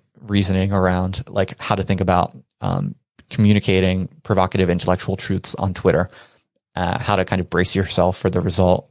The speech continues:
how to kind of get the maximum impact, and, uh, what to do with it when it happens. Hint, one of the crucial things you need to keep in mind is, uh,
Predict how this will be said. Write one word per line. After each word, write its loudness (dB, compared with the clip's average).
how -4
to 0
kind -2
of -4
get 0
the -2
maximum 0
impact, -2
and, 0
uh, 0
what -2
to -8
do 2
with -2
it 0
when -4
it -6
happens. -4
Hint, 0
one 0
of 2
the 2
crucial 0
things -2
you 0
need -2
to -8
keep -6
in -2
mind 0
is, 0
uh, -4